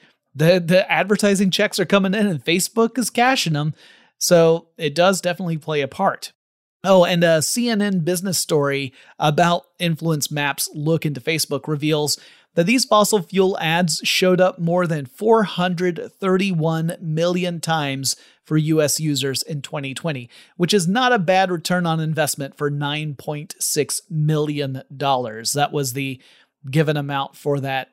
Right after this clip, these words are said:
those collective ad campaigns. Now, think about this. A Super Bowl ad, a, a commercial during the Super Bowl,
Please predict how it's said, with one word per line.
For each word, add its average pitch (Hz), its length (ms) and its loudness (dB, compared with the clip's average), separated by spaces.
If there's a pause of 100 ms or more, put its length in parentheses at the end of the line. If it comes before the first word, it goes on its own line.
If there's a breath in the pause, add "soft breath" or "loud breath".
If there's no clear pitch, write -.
those 143 320 -2
collective 143 460 -4
ad 147 280 -2
campaigns. 113 600 -8 (480 soft breath)
Now, 175 280 2 (140)
think 254 160 0
about 165 200 2
this. 127 300 -4
A 170 100 -4
Super 277 460 0
Bowl 175 460 0
ad, 135 440 -4 (300)
a, 151 220 -2
a 170 60 -4
commercial 190 480 2
during 180 340 -2
the 208 80 -2
Super 165 240 -4
Bowl, 131 340 -4